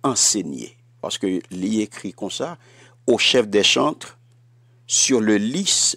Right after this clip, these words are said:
lyrique, hymne de David pour enseigner. Vous entendez ? Pour enseigner.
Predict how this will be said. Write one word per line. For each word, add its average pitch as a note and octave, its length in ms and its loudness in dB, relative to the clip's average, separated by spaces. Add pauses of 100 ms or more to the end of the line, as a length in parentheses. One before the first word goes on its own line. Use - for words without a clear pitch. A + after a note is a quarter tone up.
lyrique, A2+ 760 -4 (1120)
hymne G3 480 0
de G#2+ 200 0
David B2+ 680 -2 (280)
pour A3+ 460 2
enseigner. - 840 -2 (140)
Vous - 60 -16
entendez ? D3+ 420 0
Pour E3+ 200 2
enseigner. - 440 -2